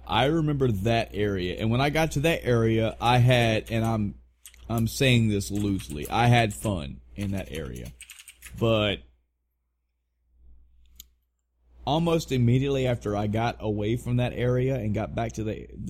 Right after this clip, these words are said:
to the next wherever in this, in the story, I just, I, I couldn't give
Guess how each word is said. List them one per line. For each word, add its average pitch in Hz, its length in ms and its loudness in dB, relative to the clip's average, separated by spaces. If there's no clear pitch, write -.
to 107 100 -4
the 101 100 -2
next 107 380 -6
wherever 110 520 0
in 113 100 0
this, - 240 -6
in 104 140 -4
the 101 80 -2
story, 131 440 -2
I 110 200 0
just, 104 260 -6
I, 104 240 -4
I 104 120 -4
couldn't - 300 -10
give - 100 -12